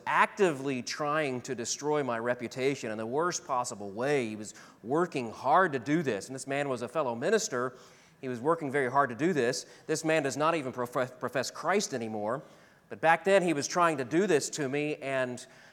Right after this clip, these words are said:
I just knew, uh, whatever the case, I needed to have the heart of forgiveness. I needed to have the heart. If he ever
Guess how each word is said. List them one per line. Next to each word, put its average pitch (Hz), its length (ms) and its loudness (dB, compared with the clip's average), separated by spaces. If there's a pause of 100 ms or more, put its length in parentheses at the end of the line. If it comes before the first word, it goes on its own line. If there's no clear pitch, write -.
(100)
I 165 160 6
just 202 220 2
knew, 151 500 6 (380)
uh, 110 500 -2 (240)
whatever 156 360 8
the 151 80 4
case, 156 520 4
I 156 220 4
needed 165 380 2
to 135 240 -2
have 151 240 2
the 127 80 0
heart 156 480 2 (420)
of 151 140 -2
forgiveness. 156 580 0
I 131 140 0
needed 151 220 -2
to 135 120 -8
have 147 180 0
the 151 60 -2
heart. 190 160 6
If - 80 -4
he 143 100 0
ever 196 220 4